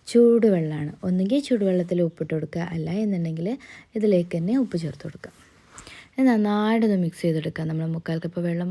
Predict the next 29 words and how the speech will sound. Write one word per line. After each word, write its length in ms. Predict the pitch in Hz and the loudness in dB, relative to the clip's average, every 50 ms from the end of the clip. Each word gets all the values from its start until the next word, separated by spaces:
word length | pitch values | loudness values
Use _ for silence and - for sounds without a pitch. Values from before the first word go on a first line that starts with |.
| 190 202 | -4 -4
മാത്രം 360 | 208 220 226 220 - 226 233 220 208 | -4 -6 -8 -8 -6 -4 -4 -2 0
ചേർത്ത് 240 | 190 170 165 165 - 165 | 0 -2 -2 -4 -6 -6
കൊടുക്കുക. 320 | 151 165 160 - 175 180 202 190 - - - - - _ _ _ _ - | -6 -6 -8 -6 -8 -8 -8 -10 -12 -18 -20 -20 -20 _ _ _ _ -2
പക്ഷേ 240 | 165 160 - - 180 180 175 | -2 0 0 0 0 2 2
നിങ്ങൾ 240 | 175 170 175 175 180 180 | 2 2 0 0 2 2
അരിപ്പൊടിക്ക് 500 | 175 170 170 - - 170 175 170 196 190 185 170 | 2 0 0 0 0 0 0 0 0 0 0 0
വെള്ളം 240 | 160 160 165 170 165 170 | 0 -2 -2 -2 -2 -2
കുറവാണ് 400 | 170 175 170 170 175 175 170 170 170 | -2 -2 -2 -2 -2 -2 -2 -2 -2
എന്നുണ്ടെങ്കിൽ 520 | 165 165 170 170 165 165 165 160 160 165 170 208 254 - - - - - - _ - | -2 -4 -4 -4 -4 -4 -4 -4 -4 -4 -4 -6 -6 -8 -12 -18 -20 -20 -14 _ -8
ഒക്കെ 160 | 180 - 220 208 | -4 -2 -2 0
ശ്രദ്ധിച്ചിട്ട് 560 | - 202 190 170 170 175 165 - 170 165 202 202 190 | 0 0 0 0 0 -2 -2 -2 -2 -2 -2 -2 -2
വെള്ളം 280 | 180 175 160 165 170 170 170 | -2 -2 -2 -2 -2 -4 -4
കൂടാതെ 500 | 175 165 160 160 156 151 156 151 156 196 214 208 190 | -4 -4 -4 -4 -6 -6 -6 -6 -6 -6 -6 -4 -6
നല്ല 300 | 180 175 180 190 202 196 180 | -6 -4 -4 -2 -2 -2 -2
രീതിയിൽ 280 | 175 170 170 - 160 160 160 | -2 -4 -4 -4 -6 -8 -8
ഇതുപോലെ 420 | 160 - 170 - 185 180 170 160 160 165 | -8 -12 -10 -6 -4 -4 -2 -2 -2 -4
ഒന്ന് 100 | 165 185 196 | -4 -4 -4
കുഴച്ച് 320 | 208 202 185 175 180 - 180 - | -2 -2 -4 -4 -4 -6 -6 -4
റെഡിയാക്കി 460 | 165 156 151 - 175 165 151 - - 165 | -4 -6 -6 -6 -6 -6 -6 -8 -10 -14
എടുക്കുക. 220 | - - - 170 - - - - - - - | -14 -14 -14 -16 -16 -18 -20 -20 -20 -18 -8
അപ്പോൾ 160 | - - 180 180 175 | -4 -2 0 0 0
മാവ് 240 | 165 165 165 160 160 165 | 0 -2 -2 -2 -2 -2
ദാ 80 | 180 208 214 202 185 180 170 | -4 -4 -6 -6 -6 -4 -4
ഏകദേശം 420 | 165 160 160 156 165 165 - 175 170 170 | -2 -2 -2 -2 -2 -4 -4 -4 -4 -2
നല്ല 140 | 165 170 175 170 - | -2 -2 -4 -4 -4
ചൂടോടെ 400 | 196 185 165 170 170 160 170 - - | -4 -4 -2 -2 -4 -4 -6 -8 -6
തന്നെ 200 | 170 170 180 240 294 - - - - - _ _ - | -4 -4 -4 -4 -6 -8 -12 -20 -20 -20 _ _ -2
ചെയ്തെടുക്കുക. 560 | 190 180 170 170 156 160 - - - 175 214 247 - - - - - - _ - 190 | 0 0 0 0 -2 -4 -6 -6 -8 -8 -8 -8 -12 -16 -20 -20 -20 -18 _ -8 -4
ഇനി 180 | 175 170 185 | -4 -2 -2